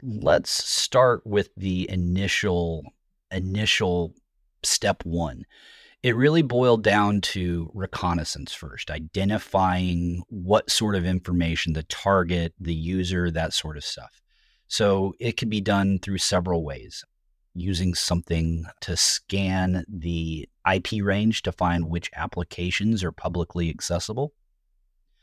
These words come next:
You could also do something like using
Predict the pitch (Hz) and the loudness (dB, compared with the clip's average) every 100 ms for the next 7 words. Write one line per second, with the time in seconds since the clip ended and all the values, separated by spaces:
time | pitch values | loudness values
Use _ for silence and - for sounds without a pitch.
0 | _ _ _ 107 104 135 113 127 135 104 | _ _ _ -4 2 6 6 6 2 0
1 | 110 - 95 98 98 92 76 90 85 80 | -2 0 -2 0 -2 -2 -2 -2 -2 -6
2 | _ _ _ - 95 110 101 101 98 95 | _ _ _ -14 -4 -2 0 2 2 0
3 | 95 | -4